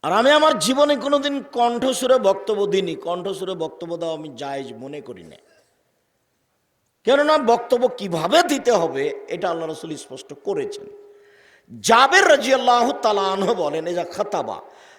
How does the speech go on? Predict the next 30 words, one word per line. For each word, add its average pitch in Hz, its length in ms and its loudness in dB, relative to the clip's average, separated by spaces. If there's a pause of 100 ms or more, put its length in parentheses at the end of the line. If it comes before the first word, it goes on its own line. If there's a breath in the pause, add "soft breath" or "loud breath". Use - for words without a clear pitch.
যখন 247 360 4
আল্লাহ 269 220 6
রাসূল 269 260 2
বক্তব্য 294 520 2
দিতেন, 175 400 -2 (580 loud breath)
আহমারা 277 380 6
তাইনাহু, 294 600 6
তার - 280 0
দুই 202 120 0
চোখ 214 160 0
লাল 202 580 2
হয়ে 185 180 0
যেত, 143 220 -6
ওয়াস্তাদা - 880 0
গাজাবহু, 277 480 6
তার 220 320 -2
রাগ 196 180 -2
বেশি 208 440 -4
হয়ে 156 120 -4
যেত, 131 200 -8 (400 loud breath)
ওয়ালা 233 320 4
সাউতাহু, 359 540 6
তার 247 220 2
কণ্ঠ 220 340 -2
উঁচু 208 340 -2
হয়ে 185 200 2
যেত, 131 280 -4 (300 loud breath)
কান্নু 170 360 -2
মনজুরু 135 460 -6
জাইস, 85 340 -12